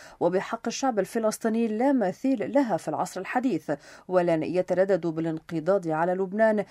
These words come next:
لحرف الأنظار عما ارتكبوه في غزة".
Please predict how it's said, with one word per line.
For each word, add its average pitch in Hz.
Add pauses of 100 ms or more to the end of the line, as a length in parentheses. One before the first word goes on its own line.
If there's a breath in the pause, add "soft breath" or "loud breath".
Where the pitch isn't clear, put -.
(200 loud breath)
لحرف 190
الأنظار 214
عما 226
ارتكبوه 180
في 143
غزة". 135